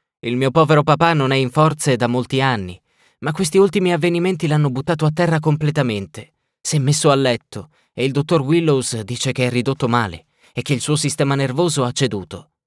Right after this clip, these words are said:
Il signor McCarthy era l'unica persona ancora viva che aveva conosciuto papà ai vecchi tempi, a Victoria."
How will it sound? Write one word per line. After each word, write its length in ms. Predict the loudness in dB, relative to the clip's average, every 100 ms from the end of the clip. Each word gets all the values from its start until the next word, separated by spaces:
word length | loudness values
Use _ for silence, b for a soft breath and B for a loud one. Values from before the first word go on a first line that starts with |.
| _ _ _
Il 120 | -8
signor 300 | -4 0 0
McCarthy 460 | 0 0 0 0 0
era 180 | 2 0
l'unica 340 | -2 -2 -2
persona 460 | -2 -2 0 0 -2
ancora 300 | -2 -2 0
viva 320 | -2 -2 -4 B B
che 100 | -2
aveva 260 | 0 0 0
conosciuto 520 | 0 -2 -2 -2 0
papà 300 | -2 0 2
ai 160 | 2 0
vecchi 260 | -2 -2
tempi, 480 | -4 -4 -6 -12 -14 _
a 140 | -2
Victoria." 680 | -2 -4 -2 -2 -2 -8